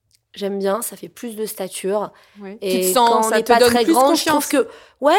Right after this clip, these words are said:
Speaker 1: je trouve que c'est pas une question de confiance, c'est une question, euh, j'aime bien quand même avoir même, euh, même trois centimètres ou deux centimètres, c'est bien, ça me rassure. Mais en même temps, quand je porte des baskets, je porte des grosses baskets.
Speaker 2: Mhm.
Speaker 1: C'est pas la petite basket toute fine, hein.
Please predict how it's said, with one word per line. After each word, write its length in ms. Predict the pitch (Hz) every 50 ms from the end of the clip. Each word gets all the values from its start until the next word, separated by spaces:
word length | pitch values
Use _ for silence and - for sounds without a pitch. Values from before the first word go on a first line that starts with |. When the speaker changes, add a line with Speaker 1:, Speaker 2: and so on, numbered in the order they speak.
| 466 466
Speaker 1:
je 60 | -
trouve 220 | - - 359 - -
que 100 | - - -
c'est 120 | - 311
pas 140 | 285 359 415
une 60 | 392
question 340 | - 370 320 - - 294 277
de 60 | 254
confiance, 540 | - - 269 262 - - 269 240 269 302 -
c'est 100 | - 262
une 80 | 233 220
question, 500 | - 226 214 - - - 254 262 269 262
euh, 140 | 220 202 196 196 - - - _ _
j'aime 200 | - 233 233 233
bien 200 | 196 233 277 302
quand 100 | 302 - 233
même 200 | 220 226 262 254
avoir 320 | 226 202 185 208 214 226
même, 260 | 214 196 208 220 220 202
euh, 120 | 185 170
même 240 | 175 190 220 226 208
trois 240 | - - 226 226 208
centimètres 640 | - - 214 196 - - - 208 208 214 214 -
ou 20 | 190
deux 120 | 180 190 185
centimètres, 720 | - 185 180 - - - 196 185 202 214 208 - - - _ _ _ _ -
c'est 180 | - - 240
bien, 300 | 208 175 190 202 185 175
ça 160 | 165 - 208 202
me 40 |
rassure. 460 | 190 202 208 190 - - 175 170 156 - - - - _ _ _
Mais 120 | - 226 240
en 80 | 247
même 220 | 240 233 233 233 220
temps, 220 | - 262 302 330
quand 160 | 320 - 254
je 120 | 240 - -
porte 200 | - 233 226 190
des 100 | 226 214
baskets, 380 | 208 208 208 208 - 262 269
je 80 | - -
porte 180 | - 226 202 170
des 100 | 190 202
grosses 280 | 180 190 214 254 240 214
baskets. 580 | 214 214 208 - - 180 156 156 - - - _ _ _
Speaker 2:
Mhm. 260 | - 208 196 196 196 - _ _ _ _ _ _ _ _ _ _
Speaker 1:
C'est 180 | - - - 196
pas 180 | - 220 240
la 100 | 247 214
petite 220 | 202 - - 190 190
basket 380 | 196 202 196 202 - 226 - _
toute 200 | - 208 - -
fine, 300 | - - 196 185 170 170
hein. 180 | 175 185 196